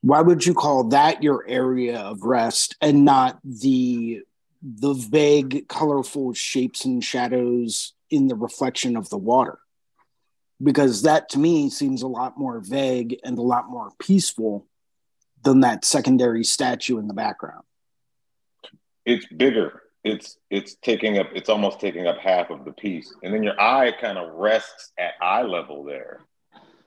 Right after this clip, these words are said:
Speaker 2: Like if you, you know what I mean? Like it's, if I could see it being under that, but your eye kind of rests around the area of the heterosexuals and the, and the checkerboard floor.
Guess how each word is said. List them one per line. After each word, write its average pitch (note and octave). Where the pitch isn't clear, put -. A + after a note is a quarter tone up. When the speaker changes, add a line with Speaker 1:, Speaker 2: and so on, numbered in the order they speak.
Speaker 2:
Like E2+
if F2+
you, F2+
you F#2+
know F#2+
what F#2
I F2+
mean? F#2
Like E2+
it's, E2+
if E2+
I A2
could G#2+
see C3
it -
being G#2+
under B2
that, D#3+
but A2
your A2
eye E3+
kind C3+
of G#2
rests -
around A2
the F#2+
area G#2+
of F2
the F#2+
heterosexuals G2+
and E2+
the, E2+
and E2
the D#2
checkerboard C#2+
floor. C#2+